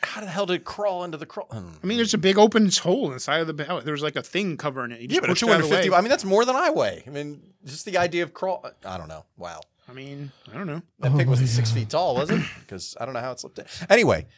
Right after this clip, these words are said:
Speaker 2: All right.
Speaker 1: so it's a, a new Corey story that I've not heard. I'm eagerly anticipating this 'cause I know this is gonna be
Speaker 3: Let's go.
Speaker 1: Let's
Speaker 2: So
Speaker 1: do it. But that's
Speaker 2: I
Speaker 1: just a sample of the animal stories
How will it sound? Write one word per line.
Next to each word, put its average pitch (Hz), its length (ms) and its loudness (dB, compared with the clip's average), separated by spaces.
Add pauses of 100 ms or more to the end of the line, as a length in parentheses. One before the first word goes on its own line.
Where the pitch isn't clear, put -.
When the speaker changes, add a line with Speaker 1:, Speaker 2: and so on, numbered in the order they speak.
(140)
Speaker 2:
All 160 60 2
right. 131 60 4
Speaker 1:
so 160 60 4
it's 139 100 4
a, 127 100 2 (120)
a 123 100 2
new 220 300 -2
Corey 185 280 0
story 131 260 -2
that 113 80 -2
I've 110 200 2
not 143 240 0
heard. 117 360 0 (460)
I'm 107 220 -6
eagerly 147 440 4
anticipating 101 600 2
this 76 260 -8
'cause 98 160 -6
I 104 60 -2
know 101 180 -4
this 92 200 -8
is 85 60 -12
gonna 87 180 -8
be 76 280 -14
Speaker 3:
Let's 147 260 -2
go. 175 720 8
Speaker 1:
Let's 151 100 0 (200)
Speaker 2:
So 156 240 0
Speaker 1:
do 202 160 2
it. - 100 -4 (380)
But 147 160 8
that's 156 140 8
Speaker 2:
I - 20 4
Speaker 1:
just 170 180 4
a 208 60 4
sample 170 680 2
of 117 180 0
the 110 220 -2
animal 113 320 0
stories - 600 -2